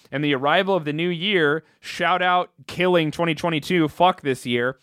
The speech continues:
one thing should be clear, 'tis the season to be merry, and in a perfect world that would be true.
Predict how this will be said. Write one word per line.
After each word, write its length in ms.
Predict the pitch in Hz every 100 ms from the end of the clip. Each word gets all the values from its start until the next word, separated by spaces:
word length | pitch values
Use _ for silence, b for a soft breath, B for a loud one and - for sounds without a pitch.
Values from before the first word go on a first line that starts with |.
| b b b
one 320 | 120 165 220 208
thing 240 | 220 226
should 200 | - 185
be 140 | 190
clear, 540 | 180 196 220 175 147 147 _ _
'tis 260 | - 175 170
the 120 | 147
season 440 | - 214 226 220 208
to 140 | 190
be 120 | 190
merry, 520 | 180 214 226 165 156 - b b
and 160 | 117 123
in 100 | 143
a 60 |
perfect 420 | - 160 160 165 151
world 340 | 190 196 170
that 260 | 151 123 117
would 300 | 117 185 185
be 180 | 208
true. 800 | 175 - 220 285 247 143 107 95